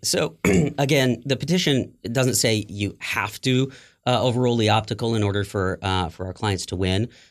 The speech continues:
uh, but that it ought to be revisited if it means what the Eighth Circuit says it means, which is basically that judges have an obligation to accept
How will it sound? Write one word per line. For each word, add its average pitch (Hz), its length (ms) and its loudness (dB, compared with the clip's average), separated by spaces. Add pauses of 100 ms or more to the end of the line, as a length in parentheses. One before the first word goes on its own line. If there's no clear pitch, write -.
(120)
uh, 113 160 2
but 123 220 2
that 123 100 2
it 110 80 2
ought 135 220 2
to - 80 -4
be 110 120 0
revisited 95 540 0
if 95 100 -2
it - 100 -4
means 101 360 0
what 90 140 -4
the 95 100 -2
Eighth 92 140 -2
Circuit 98 240 -8
says 92 200 -2
it 87 80 -6
means, 87 240 -6
which 107 140 -4
is 110 100 -2
basically 104 840 0 (320)
that 113 80 2
judges 117 380 2
have 120 120 2
an 113 80 2
obligation 104 640 0
to 101 160 -4
accept 101 380 0